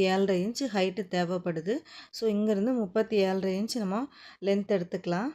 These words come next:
உங்களுக்கு எந்த அளவுக்கு லென்த் வேணுமோ அது கூட ஒன்றரை இன்ச் ஆட் பண்ணிக்கோங்க.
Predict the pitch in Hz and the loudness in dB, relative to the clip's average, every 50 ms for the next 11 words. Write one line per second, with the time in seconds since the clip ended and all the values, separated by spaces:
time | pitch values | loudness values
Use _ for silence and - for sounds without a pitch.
0 | - _ _ _ _ _ _ _ _ _ _ _ _ _ _ _ _ _ _ _ | -10 _ _ _ _ _ _ _ _ _ _ _ _ _ _ _ _ _ _ _
1 | _ _ _ _ _ _ _ - 214 226 233 226 226 220 214 226 233 240 233 233 | _ _ _ _ _ _ _ -4 0 0 2 4 4 4 4 4 4 4 4 2
2 | 220 226 214 202 202 214 202 214 202 196 190 185 190 233 294 302 254 208 196 190 | 2 2 2 2 2 2 0 0 2 2 2 2 2 0 2 2 4 4 4 4
3 | 202 208 214 208 190 180 185 180 190 190 185 202 226 - 226 190 165 - - 175 | 4 4 4 4 4 2 2 2 0 0 0 -2 -2 0 0 0 0 0 -2 -6
4 | 165 165 156 - 170 160 160 165 | -6 -6 -6 -6 -6 -6 -4 -4